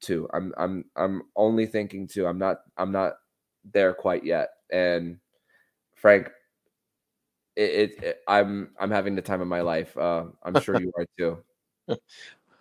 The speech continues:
Speaker 2: I'm definitely enjoying it. It's great to see so, you know,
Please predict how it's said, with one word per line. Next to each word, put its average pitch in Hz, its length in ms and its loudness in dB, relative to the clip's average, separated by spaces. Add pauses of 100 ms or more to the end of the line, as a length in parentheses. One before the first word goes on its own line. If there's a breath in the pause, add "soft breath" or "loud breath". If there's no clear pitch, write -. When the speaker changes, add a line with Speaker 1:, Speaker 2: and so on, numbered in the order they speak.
(240)
Speaker 2:
I'm 117 200 4
definitely 113 800 2 (140)
enjoying 101 560 -2
it. 101 240 0
It's 90 180 -12
great 104 340 -2
to 104 100 -12
see 101 520 -4 (420)
so, 110 540 0
you 107 140 -4
know, 92 300 0